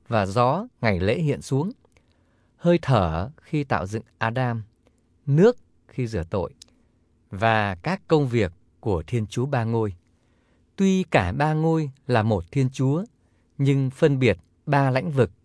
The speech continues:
cho ba ngôi. Thiên Chúa ngôi Cha tạo thành trời đất. Thiên Chúa ngôi Hai mặc xác làm người để cứu chuộc nhân loại. Và Thiên Chúa ngôi Ba đấng thánh hóa nhân loại.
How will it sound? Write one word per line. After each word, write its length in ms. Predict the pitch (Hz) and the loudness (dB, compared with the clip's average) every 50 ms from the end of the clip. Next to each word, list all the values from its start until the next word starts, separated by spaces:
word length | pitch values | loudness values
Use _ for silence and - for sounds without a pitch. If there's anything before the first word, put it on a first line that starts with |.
| _ - | _ -6
cho 220 | - 123 113 110 | -4 -2 -2 0
ba 180 | 117 123 113 110 | 0 -2 -2 -2
ngôi. 320 | 117 117 117 113 104 87 - _ _ _ _ _ _ _ _ _ _ _ _ _ _ _ _ _ - | -2 -2 -2 -2 -4 -6 -10 _ _ _ _ _ _ _ _ _ _ _ _ _ _ _ _ _ 0
Thiên 240 | - 202 196 180 | 2 4 4 4
Chúa 160 | - 196 196 226 | 4 2 2 2
ngôi 220 | 240 220 196 185 | 4 2 2 2
Cha 360 | - - 190 180 175 165 160 139 - _ _ _ | 4 4 4 4 4 2 0 -2 -8 _ _ _
tạo 240 | - 131 101 73 - - | -2 -2 -2 -2 -4 -8
thành 280 | - 117 110 98 90 87 - | -6 -4 -2 -2 -2 -2 -2
trời 200 | - 120 95 85 | 0 0 0 2
đất. 180 | 104 156 - - _ _ _ _ _ _ _ _ _ _ _ _ _ _ _ | 2 0 0 0 _ _ _ _ _ _ _ _ _ _ _ _ _ _ _
Thiên 240 | - - 143 135 131 | -2 0 0 2 2
Chúa 160 | 131 - 143 | 0 0 -2
ngôi 240 | 175 175 165 147 143 | 0 0 0 0 2
Hai 380 | 135 156 160 156 156 151 143 135 _ _ _ _ - | 2 2 2 2 0 0 -2 -6 _ _ _ _ -2
mặc 240 | 131 123 - - | -2 -2 -2 -2
xác 280 | - - 226 254 - - | -2 -2 -2 0 0 2
làm 220 | 151 123 104 107 | 0 0 2 2
người 320 | 117 120 123 117 104 85 80 - _ _ _ _ - | 4 4 6 6 4 2 -2 -6 _ _ _ _ -6
để 280 | - 107 95 85 78 - - | -2 -2 0 -2 -2 -4 -4
cứu 160 | 143 165 185 | -2 -2 -2
chuộc 240 | - - 104 82 - - | 0 -2 -4 -4 -2 -2
nhân 200 | 120 117 120 117 | -2 0 2 2
loại. 240 | 107 98 85 80 - _ _ _ _ _ _ _ _ _ _ _ _ | 2 0 0 -2 -6 _ _ _ _ _ _ _ _ _ _ _ _
Và 320 | - 110 110 101 90 82 82 - | -4 0 0 0 0 -2 -4 -4
Thiên 220 | - 139 131 120 | -2 -2 -2 -2
Chúa 180 | 107 - 127 143 | -2 -2 -4 -2
ngôi 200 | 165 160 135 127 | 0 0 0 0
Ba 340 | 127 135 135 131 127 120 120 _ _ _ _ _ _ _ - | 2 2 2 2 2 -2 -4 _ _ _ _ _ _ _ -2
đấng 300 | 160 127 123 131 151 165 160 | 0 0 2 2 0 -4 -4
thánh 200 | - - 151 165 | -4 -2 -2 0
hóa 260 | 135 123 117 113 123 | 0 0 0 0 0
nhân 200 | 160 156 135 120 | 0 -2 -2 -2
loại. 260 | 117 107 95 - - | 0 0 -2 -2 -4